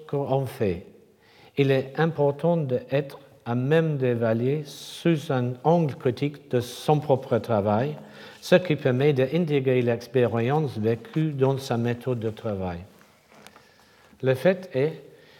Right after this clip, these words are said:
qu'il y a tant à pra-, il y a tant à, à apprendre qu'il faudrait nombreuses années pour couvrir juste la connaissance de base. Ce qui importe le plus à propos de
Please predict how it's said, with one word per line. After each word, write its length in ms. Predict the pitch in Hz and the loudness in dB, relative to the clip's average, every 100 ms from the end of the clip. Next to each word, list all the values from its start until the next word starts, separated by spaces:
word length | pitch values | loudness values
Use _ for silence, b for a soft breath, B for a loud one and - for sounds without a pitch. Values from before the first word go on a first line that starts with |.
| B - | B -2
qu'il 200 | 147 135 | 0 2
y 60 | |
a 100 | 127 | 0
tant 460 | 120 - - 185 180 | -4 -8 0 0 0
à 80 | 147 | -4
pra-, 520 | 127 - 131 123 127 120 - - - | -6 -4 -4 -2 -4 -4 -10 -12 -4
il 140 | 143 | 2
y 60 | 139 | 2
a 80 | |
tant 400 | 135 - 185 185 185 | 0 -4 0 0 0
à, 180 | 139 139 | -2 -2
à 300 | 131 131 - | -2 -4 -2
apprendre 500 | 123 - 139 165 - - B B B - | -2 -2 -2 -2 -6 -16 B B B -6
qu'il 180 | 143 | -4
faudrait 500 | 139 - 139 135 165 | -2 0 -2 0 0
nombreuses 760 | 143 135 175 175 135 139 127 - | 0 2 2 2 2 2 0 -4
années 400 | 123 127 123 139 | -4 -2 -2 -4
pour 300 | 156 - 131 | -4 -4 -4
couvrir 480 | - 165 127 127 123 | 0 0 0 -2 -2
juste 320 | 104 160 160 | -2 -2 -2
la 120 | 147 131 | -2 -2
connaissance 800 | - 135 127 123 143 139 123 | -2 -2 -2 -4 -4 -4 -4
de 120 | 110 117 | -4 -4
base. 580 | 101 87 85 - - _ B B B B | -2 -4 -6 -10 -20 _ B B B B
Ce 200 | - 196 | -2 -2
qui 260 | 190 156 | 0 0
importe 500 | 139 131 131 160 165 | 0 -2 -2 -4 -2
le 140 | 147 127 | -2 -4
plus 440 | - 175 165 - - | -2 -4 -4 -6 -6
à 100 | 127 | -6
propos 480 | - 117 - 156 | -4 -6 -2 2
de 180 | 147 120 | 2 2